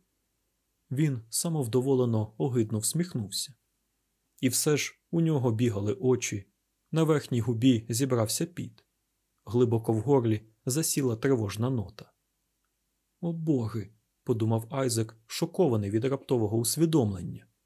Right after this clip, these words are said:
Він сів рівно і витріщився на Вермішанка.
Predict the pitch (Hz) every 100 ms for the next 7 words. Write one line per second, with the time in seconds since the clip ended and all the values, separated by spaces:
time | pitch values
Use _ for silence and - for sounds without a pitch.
0 | _ _ _ _ _ - 139 147 117 _
1 | _ - 175 131 131 165 117 95 - 170
2 | 175 165 120 110 113 - 107 104 120 131
3 | 160 - 104 92 -